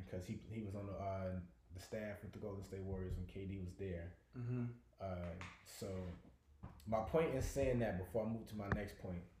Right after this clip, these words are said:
Speaker 1: is that, you know, they're gonna say, you know, "Well, you know, he already has a relationship with the guys. He's a great basketball mind.
Speaker 2: Yeah.
Speaker 1: He's this, he's that." And it's, it's true. It's
Speaker 2: Mm-hmm.
Speaker 1: not, it's not that it's false.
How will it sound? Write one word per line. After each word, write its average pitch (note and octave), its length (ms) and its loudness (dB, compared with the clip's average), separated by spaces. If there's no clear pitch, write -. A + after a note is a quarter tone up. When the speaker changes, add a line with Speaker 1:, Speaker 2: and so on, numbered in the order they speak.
Speaker 1:
is G2+ 120 -2
that, G2+ 180 2
you G#2+ 60 4
know, A2 100 2
they're A2 100 0
gonna G#2+ 200 -2
say, G2 280 0
you F#2 80 0
know, F#2 120 0
"Well, F#2 140 -2
you G2+ 80 -2
know, G#2 80 0
he G#2 160 -2
already A2 240 2
has A2 300 -2
a G2+ 200 -6
relationship A2+ 520 -2
with G2+ 120 -6
the A2 60 -2
guys. G2+ 300 -6
He's G2+ 180 -4
a F#2+ 80 -2
great G#2+ 160 0
basketball G2+ 520 -2
mind. C3+ 200 6
Speaker 2:
Yeah. B2 140 6
Speaker 1:
He's F#2 260 -6
this, F#2+ 140 -4
he's F#2 140 -4
that." F#2 300 -2
And F2+ 200 0
it's, A#2 240 -2
it's A#2+ 180 4
true. G#3 420 4
It's F#2+ 120 -2
Speaker 2:
Mm-hmm. B2+ 120 4
Speaker 1:
not, F3 200 6
it's A#2 100 0
not E3 160 6
that F#3 100 6
it's F3+ 100 2
false. A#2+ 340 6